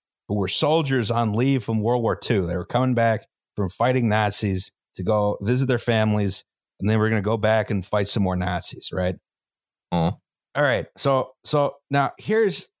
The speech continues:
Speaker 1: here's where we have to think about some numbers, right? Uh, so the train was made up of, uh,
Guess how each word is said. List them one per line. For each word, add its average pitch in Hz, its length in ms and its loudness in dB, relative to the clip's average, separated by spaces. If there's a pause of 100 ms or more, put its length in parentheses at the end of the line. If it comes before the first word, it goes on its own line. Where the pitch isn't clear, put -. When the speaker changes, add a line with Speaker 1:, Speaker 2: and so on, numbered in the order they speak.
(300)
Speaker 1:
here's 185 320 0
where 135 400 2
we 117 140 0
have 120 160 0
to 110 80 -4
think 120 240 -2
about 104 260 0
some 98 240 0
numbers, 95 440 -4
right? 95 220 0 (840)
Uh, 104 240 2 (240)
so 123 500 0 (920)
the 123 60 -2
train 202 460 0
was 143 160 0
made 127 260 2
up 98 280 0
of, - 360 -6 (1120)
uh, 87 240 -2